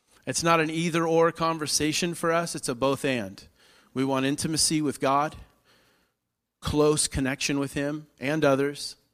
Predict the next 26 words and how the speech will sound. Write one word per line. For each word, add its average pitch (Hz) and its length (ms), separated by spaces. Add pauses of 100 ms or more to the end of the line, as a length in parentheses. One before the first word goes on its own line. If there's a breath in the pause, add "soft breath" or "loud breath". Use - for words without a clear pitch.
(1800)
and 127 180
we 147 120
want 143 320
involvement. 120 720 (1500 soft breath)
We 147 160
want 151 420
connection, 127 640
and 113 140
we 123 100
want 135 360
to 127 100
be 113 140
committed. 107 580 (460 soft breath)
We 135 100
want 135 300
both 139 240
of 123 80
those 123 220
things. 107 340
Not 139 180
an 165 80
either-or, 135 640 (440 loud breath)
but 135 140
a 123 60
both 123 380
and. 113 520